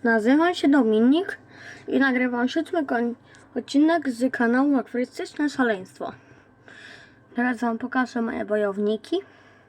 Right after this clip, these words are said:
I teraz widzicie sobie jedną samiczkę. Jak,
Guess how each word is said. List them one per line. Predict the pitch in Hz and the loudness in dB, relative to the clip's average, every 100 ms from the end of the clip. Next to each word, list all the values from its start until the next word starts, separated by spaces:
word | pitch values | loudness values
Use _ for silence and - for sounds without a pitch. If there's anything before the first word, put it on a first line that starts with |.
| _ _ - - - - - - | _ _ -20 -20 -20 -20 -20 -14
I | - | -2
teraz | 349 330 | 2 2
widzicie | 277 254 262 - 262 | 0 -4 -6 -4 -6
sobie | - 240 | -4 -2
jedną | 214 208 220 226 | -2 -2 -4 -6
samiczkę. | - 226 190 - - 196 - - - - - _ _ _ _ _ - - - - - _ - - | -4 -4 -4 -8 -10 -10 -10 -20 -20 -20 -20 _ _ _ _ _ -20 -20 -20 -20 -20 _ -20 -12
Jak, | 247 233 | -8 -6